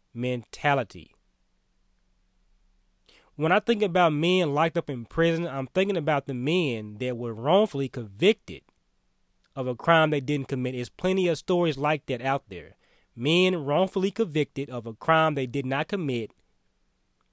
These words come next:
They was arrested, put on trial, convicted, sentenced for a crime they did not commit. Now, once they are freed based on new evidence, that's a fucking story. That's a celebration.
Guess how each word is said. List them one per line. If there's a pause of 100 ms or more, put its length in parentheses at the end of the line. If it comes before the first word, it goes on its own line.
(360)
They
was
arrested,
put
on
trial,
convicted,
sentenced
for
a
crime (500)
they
did
not
commit. (1900)
Now,
once
they
are (680)
freed
based
on
new
evidence, (260)
that's (140)
a
fucking
story.
That's
a
celebration.